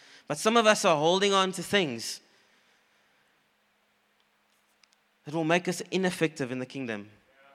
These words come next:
Let them go. Let them go. The first thing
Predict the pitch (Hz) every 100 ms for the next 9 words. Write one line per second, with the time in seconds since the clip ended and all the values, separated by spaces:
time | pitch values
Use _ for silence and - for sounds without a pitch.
0 | _ _ - 165 180 165 180 156 117 -
1 | _ _ _ _ _ _ - 135 139 147
2 | 156 156 123 - - - 151 - 226 -
3 | 196